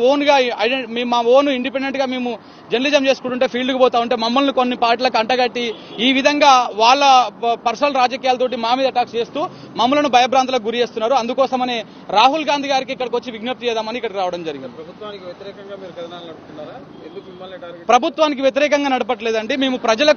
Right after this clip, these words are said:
Speaker 1: కోణంలో నడుపుతా ఉన్నాం. ప్రజలకు, ప్రజలకు వాస్తవాలు చూపించేటువంటి ప్రయత్నం చేస్తా ఉన్నాం. రైతు బంధు ఎందుకు రాలేదు ఇప్పటిదాకా,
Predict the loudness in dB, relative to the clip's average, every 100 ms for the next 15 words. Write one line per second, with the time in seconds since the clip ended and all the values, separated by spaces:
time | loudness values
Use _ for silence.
0 | 4 2 4 4 4 0 0 -2 0 -2
1 | -2 0 0 2 0 0 -4 -6 0 4
2 | 4 4 2 2 4 2 2 -4 -4 -2
3 | 0 0 0 -2 -2 -4 -4 -4 -4 -2
4 | 0 2 2 2 0 2 0 0 0 2
5 | 2 0 -2 -2 -2 0 0